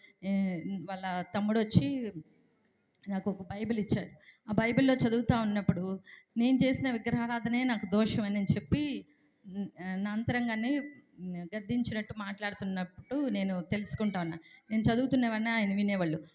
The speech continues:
అట్లా దేవుణ్ణి ఆయన కూడా అంగీకరించాడు. ఏ దేవుడైతే నేను బ్రతికితే చాలు, నా పాపాలను క్షమించి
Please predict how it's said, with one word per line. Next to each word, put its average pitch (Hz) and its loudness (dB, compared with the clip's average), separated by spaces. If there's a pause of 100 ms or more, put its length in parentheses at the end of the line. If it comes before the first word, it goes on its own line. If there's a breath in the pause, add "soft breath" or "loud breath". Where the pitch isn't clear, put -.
(140)
అట్లా 220 -4
దేవుణ్ణి 226 0
ఆయన 208 -2
కూడా 220 -2
అంగీకరించాడు. 196 -4
ఏ 214 -2
దేవుడైతే 220 -2
నేను 196 -4
బ్రతికితే 247 -8 (340 soft breath)
చాలు, 220 -4
నా 196 -8
పాపాలను 190 -2
క్షమించి 196 -6